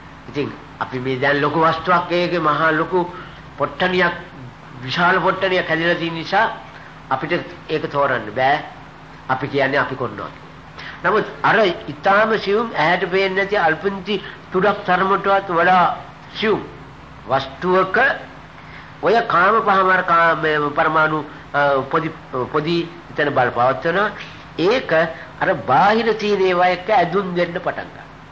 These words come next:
ඇදුම් දෙන්න පටන් ගන්න එක තමයි මෙතන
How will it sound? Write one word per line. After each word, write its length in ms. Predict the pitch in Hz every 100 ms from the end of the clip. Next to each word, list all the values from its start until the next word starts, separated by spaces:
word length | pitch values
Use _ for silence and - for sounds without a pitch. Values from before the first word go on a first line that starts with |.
| - - - - - - - - - - - - -
ඇදුම් 400 | 156 185 262 226
දෙන්න 220 | 226 196
පටන් 400 | 190 165 160 151
ගන්න 260 | 147 143 139
එක 140 | 131 113
තමයි 560 | 117 127 156 202 220 - - - - -
මෙතන 420 | 147 156 180 185